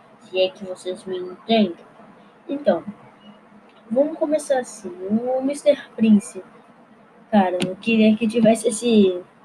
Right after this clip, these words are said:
funcionário aí da Baroque Works aí, né? Pra quem não sabe, Crocodile é o mestre, mestre não, né? O chefe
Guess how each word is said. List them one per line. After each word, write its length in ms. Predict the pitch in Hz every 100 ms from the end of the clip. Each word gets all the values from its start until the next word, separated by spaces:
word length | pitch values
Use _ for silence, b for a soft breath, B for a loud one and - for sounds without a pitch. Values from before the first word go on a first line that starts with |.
| _ _ _ _ -
funcionário 600 | 202 208 208 202 196 202
aí 80 |
da 100 | 208
Baroque 480 | 202 202 196 214 -
Works 420 | 202 208 214 214
aí, 200 | 240 233
né? 140 | 185 180 - - - 208
Pra 100 | 196
quem 180 | 196 196
não 120 | 202
sabe, 520 | - 190 202 220 226 - - - - - - - _ - -
Crocodile 840 | 214 208 214 220 202 190 202 233 226 -
é 100 | 208
o 80 |
mestre, 580 | 202 196 208 208 - 240 - -
mestre 320 | 240 277 349
não, 240 | 262 202 214
né? 140 | 185 -
O 20 | -
chefe 640 | - 226 262 277 294 294